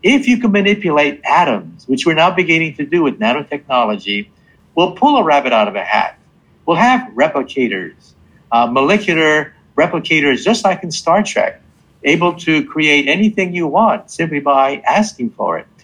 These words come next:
Now, today we can't do that. It's a technical problem,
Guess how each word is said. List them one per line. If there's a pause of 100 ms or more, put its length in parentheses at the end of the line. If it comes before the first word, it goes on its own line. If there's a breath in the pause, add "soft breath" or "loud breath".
(200 soft breath)
Now,
today
we
can't
do
that.
It's
a
technical
problem,